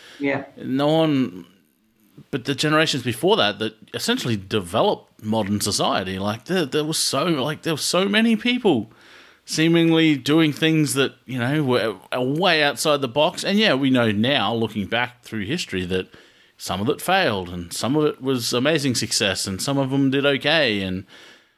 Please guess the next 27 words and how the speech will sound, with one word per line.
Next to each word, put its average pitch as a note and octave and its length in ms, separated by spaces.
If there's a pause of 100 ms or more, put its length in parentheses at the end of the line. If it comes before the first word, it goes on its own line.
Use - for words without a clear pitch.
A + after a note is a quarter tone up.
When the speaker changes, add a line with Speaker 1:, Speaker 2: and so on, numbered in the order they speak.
(720)
Speaker 2:
but C#3+ 140
they D3+ 180
all F#3 320 (240)
tried, B2 640 (420)
like, A#2 340
and D3 200
some G#3 160
of G3+ 100
them, G3 340 (100)
a A2 120
lot F3 160
of F3+ 80
the F3+ 80
stories F3 540
you D#3+ 80
hear, D#3+ 280
like, C3+ 220
of A2+ 180
really B2+ 220
successful B2+ 480
people D#3+ 300
are G2+ 60
people C3+ 280
that G#2+ 160
tried, A2 320
like, B2 200
there's A#2+ 280